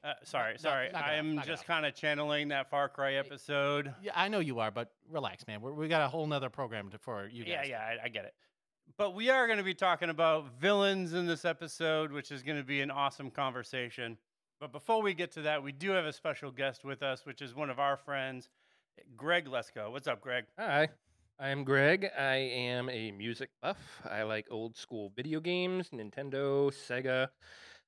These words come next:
Speaker 3: Uh, I make a bunch of images currently for games that don't really exist, but it would be cool if they did.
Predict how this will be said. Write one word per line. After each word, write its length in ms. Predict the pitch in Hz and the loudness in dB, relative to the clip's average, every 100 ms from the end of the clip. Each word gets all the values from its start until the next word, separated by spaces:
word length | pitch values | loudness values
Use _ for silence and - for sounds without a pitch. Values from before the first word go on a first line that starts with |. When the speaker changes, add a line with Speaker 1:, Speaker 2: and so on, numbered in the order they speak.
| _ | _
Speaker 3:
Uh, 360 | 110 117 113 113 | -2 2 2 2
I 20 | |
make 180 | 117 143 | 0 -2
a 40 | 139 | 0
bunch 220 | 135 135 | -2 -2
of 60 | - | -2
images 720 | 160 180 147 139 147 143 131 | 2 2 2 4 4 4 0
currently 600 | - 180 165 - 139 139 | -2 2 2 2 -2 -2
for 760 | 135 139 135 123 127 123 123 | -2 0 4 6 6 8 6
games 380 | 120 127 135 135 | 4 0 -2 -2
that 180 | 131 123 | -4 -6
don't 180 | 131 131 | -6 -6
really 280 | 131 127 110 | -4 -2 -4
exist, 500 | 104 123 123 - - | -6 -2 -2 -4 -10
but 140 | 113 110 | -6 -6
it 100 | 107 | -6
would 160 | 110 | -10
be 240 | 95 104 101 | -10 -10 -10
cool 200 | - 110 | -8 -8
if 100 | 107 | -8
they 80 | 95 | -12
did. 240 | 101 135 | -12 -12